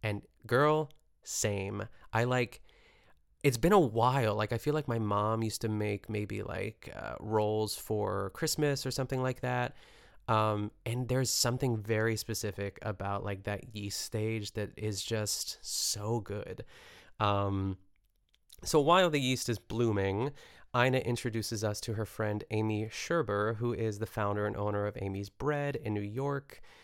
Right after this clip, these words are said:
Um, so we cut to Amy, who is in the back room of the store.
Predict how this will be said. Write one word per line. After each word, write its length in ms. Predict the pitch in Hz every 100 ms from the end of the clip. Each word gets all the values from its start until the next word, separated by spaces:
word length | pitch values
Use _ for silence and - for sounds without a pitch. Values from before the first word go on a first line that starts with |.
| - - -
Um, 560 | 117 113 110 107 107
so 480 | - - 185 165 143
we 160 | - 127
cut 260 | - 160 139
to 160 | 151
Amy, 300 | 135 135 135
who 160 | 123 131
is 100 | 123
in 80 | 117
the 60 | 117
back 320 | 107 104 -
room 300 | 110 107 107
of 140 | 104 -
the 80 |
store. 680 | 110 - - 151 143 147 143